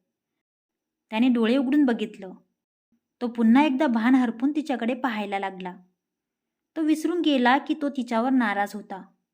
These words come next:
आणि त्याच्या चेहऱ्यावर एक क्यूट स्माईल आली. "काय करतो आहेस राघव? तू तर अक्षरावर नाराज होतास आणि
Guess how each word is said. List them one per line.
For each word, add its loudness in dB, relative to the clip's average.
आणि 0
त्याच्या -4
चेहऱ्यावर -4
एक -6
क्यूट -2
स्माईल -2
आली. -10
"काय 0
करतो -2
आहेस 0
राघव? -4
तू -10
तर 0
अक्षरावर 0
नाराज 2
होतास -6
आणि 0